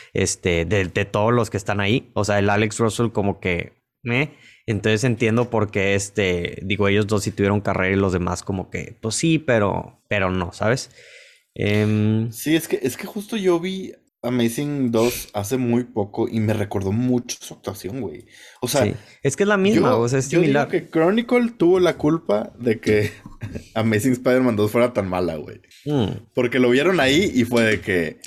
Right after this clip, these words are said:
Speaker 1: Los problemas de
Speaker 2: "Ah,
Speaker 1: Spider-Man.
Speaker 2: mira, mira, podemos hacer que Dane DeHaan se haga villano ya, hay que aprovecharlo ya".
Speaker 1: No, pero es que lo, lo, las intenciones que tenían son buenas,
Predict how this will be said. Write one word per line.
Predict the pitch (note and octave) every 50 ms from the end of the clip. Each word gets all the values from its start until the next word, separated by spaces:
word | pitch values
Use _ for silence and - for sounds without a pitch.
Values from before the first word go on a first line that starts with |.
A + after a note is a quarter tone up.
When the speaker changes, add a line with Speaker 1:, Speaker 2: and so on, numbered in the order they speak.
| - -
Speaker 1:
Los | D3 D#3 C3+
problemas | D#3 D#3+ D#3 D#3 D#3 F#3 G#3
de | G#3+ A3+
Speaker 2:
"Ah, | G#2 A#2
Speaker 1:
Spider-Man. | E3+ E3+ F3 E3+ F3 F3 C3+ B2+ A#2 G2 F#2+ F#2 F#2+
Speaker 2:
mira, | G2 A#2 C#3+ D3+ D3+ C3 G2+ E2+ E2 E2 E2 - -
mira, | F#2 G2+ A#2+ C3+ C3 A2 -
podemos | - G2+ G2+ G2+ G#2+ B2+ C3+ D#3+
hacer | D3+ C3+ C#3+ B2 B2
que | - D3
Dane | C3 B2 B2 B2 B2
DeHaan | B2+ B2 A#2 C3+ B2+ A#2+
se | - A#2+
haga | A2 A2 A#2
villano | A#2 A#2 G2+ G2+ F#2+ F#2+ G#2 G#2+
ya, | G2+ G2 F#2+ A2
hay | C3+ B2+
que | B2 - A2
aprovecharlo | - - B2+ G#2+ F2 - - E2+ E2+ G2+ A2
ya". | G#2 F2+ F2 G2 G#2 F#2 - - - _ _ _ _ _ - -
Speaker 1:
No, | E3+ D#3 D3+ C#3
pero | G3 G3 F#3+
es | F#3 F3 -
que | A#3 A#3
lo, | A#3+ A#3 A#3 -
lo, | E3+ E3+ F3 F3 F3 -
las | E3 E3 E3 C#3+
intenciones | F3 D#3+ D3 E3 D3 D3 D#3+ F3+ F#3+ -
que | A#3+
tenían | G3+ - E3 D3+ D3+ D#3 D#3+
son | D#3 - E3+ E3 D#3+ C3
buenas, | B2+ C3+ C#3 C#3+ C#3+ D3+ D#3+ D#3+ D#3 C#3 - -